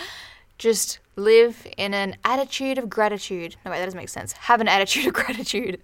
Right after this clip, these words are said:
And starting each affirmation off with,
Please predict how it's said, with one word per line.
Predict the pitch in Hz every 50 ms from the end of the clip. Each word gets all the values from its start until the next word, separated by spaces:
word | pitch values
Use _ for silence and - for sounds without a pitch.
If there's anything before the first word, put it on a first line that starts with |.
| _ _ _ _ _ _ - 381 403 381 339 330 330 311 277 254 -
And | - 226 226 226
starting | - 233 226 233 226 220 208 208 196 - _ _ _ _ _ _ _ -
each | - 180 170 - - - - - _ _ _ _ _ _ _ _ -
affirmation | - - 220 202 208 208 - - 214 202 -
off | - 190 190 - -
with, | 196 185 180 180 180